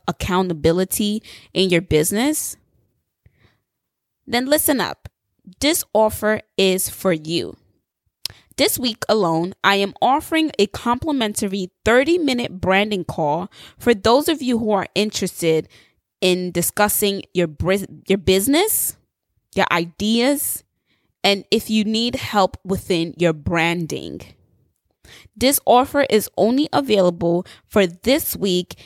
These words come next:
and I have limited time slots in my schedule, so be sure to send me an email today at delasabio at gmail dot com. We can talk a little bit more about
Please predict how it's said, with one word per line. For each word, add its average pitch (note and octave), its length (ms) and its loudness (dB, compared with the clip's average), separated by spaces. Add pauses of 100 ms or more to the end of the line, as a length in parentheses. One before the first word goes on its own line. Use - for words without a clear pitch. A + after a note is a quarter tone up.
(120)
and G#3 160 2
I G3+ 60 4
have G3+ 240 2
limited C4+ 560 0
time G3+ 400 -2
slots - 680 -6
in G3+ 140 2
my B3+ 140 -2
schedule, E3+ 600 -2 (240)
so A3+ 180 2
be B3+ 220 0
sure C4 260 0
to - 180 -4
send A#3 420 -2
me B3 200 -2
an F#3+ 160 -2 (120)
email G#3+ 400 0
today F#3+ 840 2 (300)
at E3 340 0
delasabio G#3+ 960 2 (100)
at E3+ 220 -2
gmail F#3 600 -2
dot D3+ 260 -6
com. F#3 480 -4 (240)
We C4+ 160 2
can C#4 180 0
talk A3+ 300 2
a F#3+ 60 0
little F#3 260 2
bit - 240 2
more E3+ 260 0
about D#3 440 -2